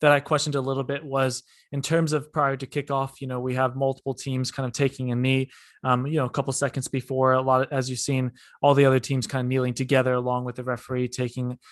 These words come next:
taking a knee against the racial abuse. And, you know, the Matildas decided not necessarily to take a knee, but to link arms in, in terms of unity,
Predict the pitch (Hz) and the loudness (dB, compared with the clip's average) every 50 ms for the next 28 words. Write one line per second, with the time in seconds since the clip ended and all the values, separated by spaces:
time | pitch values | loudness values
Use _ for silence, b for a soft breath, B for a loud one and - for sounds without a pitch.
0 | b b - 151 135 - 139 127 127 127 127 120 127 127 123 117 - 131 127 120 | b b 0 0 2 4 4 4 4 4 4 4 4 2 2 0 -2 -2 -2 -2
1 | 120 113 143 135 123 - - 127 120 120 127 127 127 127 120 - - B B B | -4 -4 -4 -4 -2 -2 -4 -4 -6 -4 -2 0 0 0 0 -2 -4 B B B
2 | B B B B 139 139 139 135 147 - 190 160 139 135 131 123 127 135 135 - | B B B B 2 4 4 2 0 -2 -2 2 2 2 2 2 0 -2 0 2
3 | 151 147 139 135 123 131 131 - - 139 131 131 131 131 135 156 165 180 175 - | 2 4 4 2 0 -2 -4 -2 0 0 0 0 -2 -2 -4 -4 -4 -4 -6 -2
4 | - 165 151 139 151 143 135 135 131 135 135 131 135 - 123 143 127 131 143 139 | -2 -2 -2 -2 -4 -4 -4 -4 -6 -4 -6 -6 -8 -8 -8 -6 -4 -2 -2 -2
5 | 135 135 135 131 131 127 120 127 123 123 127 - 151 135 - - 135 135 120 127 | -2 -2 -2 -2 -2 -2 -4 -6 -6 -8 -8 -8 -8 -6 -2 0 -2 0 0 -2
6 | 120 123 131 147 151 151 156 160 190 220 240 - | -2 0 2 4 6 6 6 4 4 2 0 -6